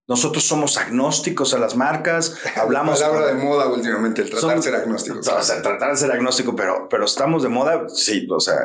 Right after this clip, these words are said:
Speaker 1: ya llevamos un rato, pero <laughs> me refiero a como Pando, y me, me encanta la, la, la parte donde somos muy flexibles y nos adaptamos.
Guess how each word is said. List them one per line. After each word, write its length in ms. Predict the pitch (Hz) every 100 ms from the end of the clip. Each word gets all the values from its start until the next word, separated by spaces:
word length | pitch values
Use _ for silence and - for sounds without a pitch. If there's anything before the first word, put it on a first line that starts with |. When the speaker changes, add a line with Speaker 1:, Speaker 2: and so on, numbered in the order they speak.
| - - -
Speaker 1:
ya 120 | 101
llevamos 420 | 104 110 104 87
un 80 | 95
rato, 320 | 98 107 -
pero 220 | 104 107
<laughs> 20 | 220
me 140 | 220
refiero 480 | 165 160 151 165 156
a 160 | 117 - - - -
como 300 | 104 117 110
Pando, 260 | 139 139
y 100 | 131
me, 200 | 120 113 117
me 100 | 123
encanta 400 | 120 123 143 147
la, 260 | 139 107 87
la, 380 | 113 107 101 95
la 160 | 107
parte 220 | 113 123
donde 260 | 131 123 107
somos 320 | - 127 123
muy 160 | 135 135
flexibles 520 | 131 127 135 123 123
y 40 |
nos 160 | 107 98
adaptamos. 920 | 101 - 131 107 95 - - - -